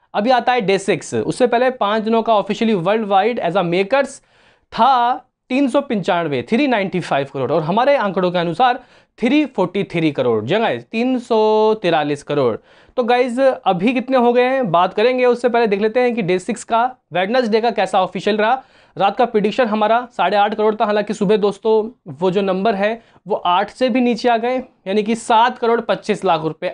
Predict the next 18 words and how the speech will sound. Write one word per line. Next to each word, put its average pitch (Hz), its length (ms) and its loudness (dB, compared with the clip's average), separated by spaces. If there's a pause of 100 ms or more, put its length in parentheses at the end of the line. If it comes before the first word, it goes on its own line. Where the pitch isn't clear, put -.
as 190 220 -2
a 185 680 4
box 202 280 0
office 160 320 -2
India। 131 280 -2
जी 120 140 -4
हाँ 220 100 0
गाइस, 202 240 -4 (380)
यहाँ 214 120 0
पे 240 120 0
सेवन 247 340 0
पॉइंट 247 280 0
टू 247 140 0
फ़ाइव 226 260 0
करोड़ 226 240 2
इस 220 120 -6
मूवी 208 260 0
ने 214 300 0